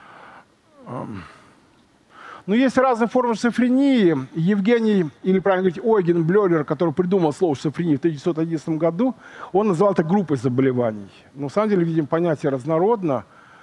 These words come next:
Ну, не бывает двух одинаковых случаев шизофрении, не бывает двух одинаковых людей с этим заболеванием. Ну, и, наверное, у них могут отличаться когнитивные стили, да.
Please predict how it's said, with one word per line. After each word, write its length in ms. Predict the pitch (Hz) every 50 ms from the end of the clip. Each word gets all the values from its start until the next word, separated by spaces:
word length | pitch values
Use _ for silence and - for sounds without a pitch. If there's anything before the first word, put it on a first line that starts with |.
| - - - _ _ _
Ну, 220 | 156 151 165 180
не 200 | 175 180 185 190
бывает 580 | 180 196 190 175 190 190 180 160 151 147 131 - -
двух 380 | 143 135 131 127 165 185 - -
одинаковых 460 | 147 131 147 170 156 139 - 151 127 - _
случаев 240 | 180 170 139 - -
шизофрении, 460 | 135 139 143 - - 170 190 214 208
не 160 | 196 170 165 160
бывает 260 | 151 160 151 147 143
двух 200 | 160 165 - 175
одинаковых 680 | 160 135 143 160 170 165 147 - - 143 143 135 -
людей 360 | 165 160 160 151 151 220 240 202
с 80 | - -
этим 260 | 160 131 - 135 127
заболеванием. 720 | 120 139 139 143 147 147 143 143 135 127 123 123 131 143 170
Ну, 120 | 202 240
и, 80 | 254 240
наверное, 460 | 233 220 185 175 208 226 226 220 196
у 40 | 165
них 220 | 165 180 - -
могут 180 | 175 165 151 -
отличаться 380 | 160 147 - 170 165 160 -
когнитивные 360 | - 147 135 123 151 165 160
стили, 280 | 151 - - 147 131 135
да. 220 | 131 147 160 170